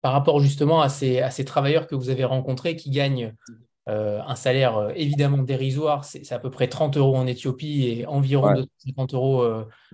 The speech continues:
Speaker 1: euh, en France, à Paris, euh, notamment. Euh,
Speaker 2: Oh, vous êtes généreux, hein.
Speaker 1: ouais, c'est, c'est ce que
Speaker 2: Avec tes deux cent cinquante, ouais. Enfin, si, ouais, remarque, si bout à bout, si oui, c'est ça, si, euh, oui, c'est une petite,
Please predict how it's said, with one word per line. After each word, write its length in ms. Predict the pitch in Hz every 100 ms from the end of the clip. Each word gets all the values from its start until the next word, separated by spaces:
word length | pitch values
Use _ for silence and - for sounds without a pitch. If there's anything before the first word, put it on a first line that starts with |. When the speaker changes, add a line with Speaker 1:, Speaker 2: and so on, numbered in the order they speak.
| _
Speaker 1:
euh, 80 | 107
en 140 | 113 113
France, 340 | - 151 160
à 60 | 135
Paris, 540 | 120 120 127 165 147
euh, 80 | 107
notamment. 560 | 113 - 123 143 - - _ _ _ 113
Euh, 80 | 113
Speaker 2:
Oh, 160 | 117
vous 160 | 107 110
êtes 140 | 104
généreux, 460 | - 110 113 110 101
hein. 160 | 98 - _ _ _
Speaker 1:
ouais, 200 | 131 131
c'est, 140 | 135 -
c'est 200 | - 135
ce 60 |
que 100 | -
Speaker 2:
Avec 260 | - 110 104
tes 100 | 113
deux 180 | 101 107
cent 240 | - 107
cinquante, 520 | - 107 101 104 101 -
ouais. 140 | 95 95 - _ _ - - _
Enfin, 160 | 117 113
si, 500 | - - 131 131 131
ouais, 220 | 123 127
remarque, 360 | 131 127 120 -
si 220 | - 123
bout 300 | 117 117 123
à 120 | 135 123
bout, 340 | 123 127 139
si 280 | - - 123
oui, 120 | 123
c'est 160 | - 113
ça, 280 | 110 104
si, 300 | - - 104
euh, 120 | 101 95
oui, 160 | 95 104
c'est 200 | - 101
une 100 | 92
petite, 220 | - -